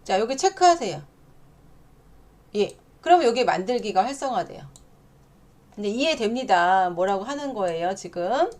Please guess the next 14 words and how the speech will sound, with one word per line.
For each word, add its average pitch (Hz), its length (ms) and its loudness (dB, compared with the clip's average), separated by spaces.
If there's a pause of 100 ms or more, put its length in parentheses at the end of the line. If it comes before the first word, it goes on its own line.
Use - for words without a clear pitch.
(200)
네, 170 320 -8
체크하시고 285 920 0 (400)
그래야 311 280 4
만들기가 196 840 0
활성화돼요. 202 720 -10 (2250)
자, 175 200 -6
이제 170 140 -6
만들기 208 500 0
하시면 285 600 2
좀 240 240 -4
이게 196 200 -4
진행 233 340 -4
상황 214 380 -4
보시면서, 214 840 0